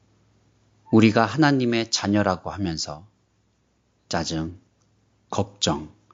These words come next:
신경질, 염려 등을 낸다면 이는 악한 것입니다. 지금 나의 상황은 하나님께도 벅찰 것이라는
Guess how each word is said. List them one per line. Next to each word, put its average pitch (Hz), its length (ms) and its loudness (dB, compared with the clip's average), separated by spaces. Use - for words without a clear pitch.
신경질, 113 880 2
염려 107 360 6
등을 92 280 0
낸다면 73 600 -8
이는 78 380 0
악한 92 400 0
것입니다. 78 640 -6
지금 113 320 6
나의 87 240 4
상황은 85 580 -2
하나님께도 123 680 2
벅찰 - 440 -2
것이라는 78 640 -4